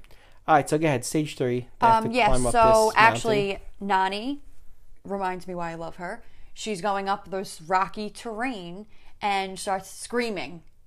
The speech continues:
Speaker 2: Literally sounds exactly like me when this happens to me. Screaming.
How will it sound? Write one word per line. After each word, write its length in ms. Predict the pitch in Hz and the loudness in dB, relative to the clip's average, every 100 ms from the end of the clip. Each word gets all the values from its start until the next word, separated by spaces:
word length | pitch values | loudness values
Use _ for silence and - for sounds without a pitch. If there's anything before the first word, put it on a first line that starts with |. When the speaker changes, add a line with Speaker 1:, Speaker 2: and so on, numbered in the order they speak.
| - | -2
Speaker 2:
Literally 360 | 294 302 294 | 0 2 -2
sounds 320 | - 247 247 247 | -4 -4 -4 -6
exactly 560 | 185 214 208 208 208 | -2 2 2 0 -4
like 240 | 202 185 196 | -4 -4 -6
me 120 | 190 | -10
when 100 | 185 | -10
this 120 | 180 | -10
happens 360 | 185 180 180 170 | -10 -10 -12 -12
to 40 | 190 | -12
me. 280 | 175 170 - - - - | -10 -10 -12 -16 -20 -20
Screaming. 760 | - - 262 277 226 185 190 | -16 -6 -2 0 0 -4 -8